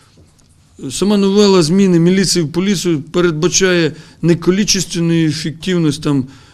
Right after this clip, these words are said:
плюс один злочин від попереднього періоду розкрито, чи плюс один більше затримано злочинців, а наоборот, зменшення злочинності в регіоні буде той соб-, фактор, який буде сприяти в якості роботи міліції.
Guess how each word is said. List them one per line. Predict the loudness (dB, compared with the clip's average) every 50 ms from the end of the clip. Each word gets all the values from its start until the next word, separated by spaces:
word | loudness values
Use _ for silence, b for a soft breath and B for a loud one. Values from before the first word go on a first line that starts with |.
| B B B B B _ _ _ _ _ _ _ _ _ _ _ _ _ _ _ -6
плюс | -2 2 2 2 4 4
один | 2 4 4 2 2
злочин | 2 2 2 2 2 4 2 2 2
від | 0 0 -2
попереднього | -2 -4 -2 0 0 0 2 0 0 0 -2 -2
періоду | -2 0 0 2 2 2 0 0 0 0
розкрито, | 0 0 -2 -2 -2 0 0 0 0 -2 -6
чи | -4 -4 -6 -6
плюс | -4 -6 -6 -4 -4 -4
один | -4 -2 -2 0 0 -2 -4 -6 -12 -6
більше | -4 -4 -4 -2 -2 -2 -2
затримано | -2 -2 -2 -2 -2 -2 0 0 0 0 0
злочинців, | -2 -2 -4 -4 -4 -4 -4 -4 -4 -4 -4 -6 -6 -8 -14 B B B B B B B _
а | -4 -2 -2
наоборот, | 0 0 0 0 0 0 2 2 0 0 -4 -10 -18 -20 -14
зменшення | -10 -6 -2 0 0 2 2 2 0 0 0 0 0 0
злочинності | 0 -2 -4 -4 -2 -2 -2 0 0 0 0 -2 -2 -2 -2 -2
в | 0
регіоні | 0 2 2 2 2 2 0 -2 -4 -8 -12 B B B B B B B B
буде | -6 -6 -2 0 0 0
той | 0 2 2 4 4 2
соб-, | 0 -2 -4 -6 -6 -6 -8 -12 -16
фактор, | -16 -8 -4 -4 -4 -4 -4 -4 -4 -2 -2
який | -4 -4 -2 0 0 0
буде | 0 -2 -4 -4 -2 -2 -2
сприяти | -4 -6 -10 -8 -4 -2 0 0 0 0 -4 -6 B B B B B B B B -10
в | -2 0
якості | 2 2 2 -2 -6 -6 -4 -4
роботи | -4 -2 -2 -4 -6 -6 -6 -8
міліції. | -8 -8 -8 -10 -12 -16 -20 -20